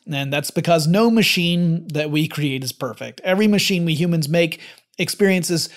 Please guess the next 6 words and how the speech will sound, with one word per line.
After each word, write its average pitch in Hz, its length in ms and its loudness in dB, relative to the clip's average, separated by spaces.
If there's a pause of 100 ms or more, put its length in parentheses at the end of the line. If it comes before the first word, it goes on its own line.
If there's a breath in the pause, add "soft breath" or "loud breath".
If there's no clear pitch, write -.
(120)
some 240 500 2
conversion 170 720 -2
of 156 200 -6
energy 156 540 -2
from 165 300 0
one 160 360 0